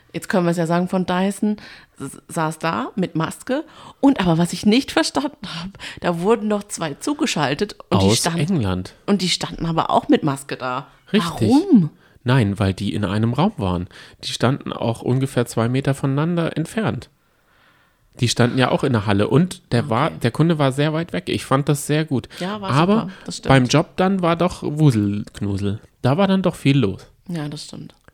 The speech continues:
Speaker 2: Den hat man auch gar nicht so richtig gefeatured. Irgendwie war, ging es schnell vorbei. Romina, da war so ein bisschen
Speaker 1: Ja.
Speaker 2: so ein, da hätte ich mir mehr gewünscht, weil sie ja auch über sich, also sie hat ja immer daran zu knapsen gehabt, dass sie keinen Job hatte und jetzt ist es endlich soweit.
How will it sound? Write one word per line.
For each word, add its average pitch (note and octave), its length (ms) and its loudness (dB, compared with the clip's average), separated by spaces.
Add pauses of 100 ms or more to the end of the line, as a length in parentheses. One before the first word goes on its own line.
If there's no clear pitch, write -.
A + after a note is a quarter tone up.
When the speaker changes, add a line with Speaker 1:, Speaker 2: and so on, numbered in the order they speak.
(280)
Speaker 2:
Den A2 160 4
hat - 160 -2
man G3 120 -6
auch E3 160 -10
gar F3+ 160 -2
nicht - 120 -10
so E3+ 120 -6
richtig F3+ 360 -6
gefeatured. - 520 -6
Irgendwie C#3+ 420 0
war, D#3+ 80 0
ging D#3 160 -2
es D#3 100 -2
schnell E3 220 2
vorbei. D#3+ 380 0
Romina, B2+ 420 2
da B2+ 140 4
war C3 100 4
so C3 100 4
ein C3+ 120 2 (320)
bisschen F#3+ 260 2
Speaker 1:
Ja. F#3+ 60 4
Speaker 2:
so F3+ 60 2
ein, E3 180 2 (340)
da D#3 140 4
hätte F3+ 180 4
ich - 140 -8
mir F3+ 100 4
mehr F3+ 320 0
gewünscht, G2 540 -2
weil B2 160 4
sie C3+ 100 -2
ja C3+ 220 4
auch C#3 240 2 (320)
über D#3 220 6
sich, D3+ 320 -2
also B2+ 120 2
sie C#3+ 140 4
hat D3+ 160 -4
ja C#3+ 240 2 (140)
immer C#3 340 0
daran C3+ 280 2
zu C3+ 120 -4
knapsen - 400 0
gehabt, C#3 180 0
dass D3+ 120 2
sie C3+ 80 -2
keinen D3+ 180 -6
Job F#3+ 240 -2
hatte G#2+ 160 0
und G2+ 160 -4
jetzt - 180 -4
ist - 100 -2
es D3+ 140 -2
endlich - 380 -4
soweit. F#2 340 -2